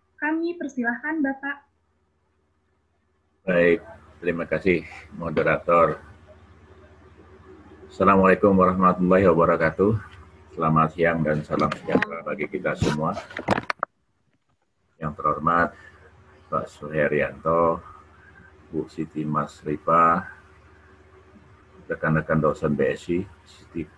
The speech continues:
Speaker 2: Sitika Sabra Akademika, Ketua Himpunan Mahasiswa, dan Ketua Pelaksana, terkhusus juga moderator ya,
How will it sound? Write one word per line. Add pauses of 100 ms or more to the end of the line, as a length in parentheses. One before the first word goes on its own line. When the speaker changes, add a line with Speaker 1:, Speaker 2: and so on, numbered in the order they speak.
(320)
Speaker 2:
Sitika
Sabra
Akademika, (880)
Ketua
Himpunan
Mahasiswa,
dan
Ketua
Pelaksana, (880)
terkhusus
juga
moderator
ya,